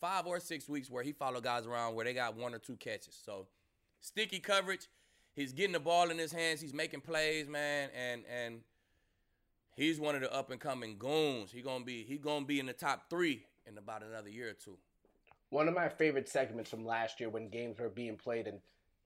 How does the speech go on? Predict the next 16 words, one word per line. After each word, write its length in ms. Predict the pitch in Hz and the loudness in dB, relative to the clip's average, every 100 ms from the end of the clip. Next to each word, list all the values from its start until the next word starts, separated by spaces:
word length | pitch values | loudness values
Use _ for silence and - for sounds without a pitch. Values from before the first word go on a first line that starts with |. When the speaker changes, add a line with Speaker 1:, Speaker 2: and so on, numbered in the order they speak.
| _ _ | _ _
Speaker 2:
I 60 | 110 | -6
can't 240 | - 127 | -4 -4
wait 140 | 120 117 | -4 -4
till 100 | - | -4
actual 360 | 110 110 107 95 | -4 -4 -8 -6
games 320 | 101 117 107 | -4 -4 -4
are 40 | |
being 280 | 92 107 95 | -6 -6 -8
played, 340 | - 117 101 | -4 -2 -2
we 100 | 98 | -4
would 160 | 113 117 | -4 -2
do 160 | 135 131 | 0 2
our 200 | 127 123 - | 4 4 4
A 140 | 147 | 2
plus, 340 | - 139 117 - - | 4 2 2 -6 2
uh, 160 | 131 | 4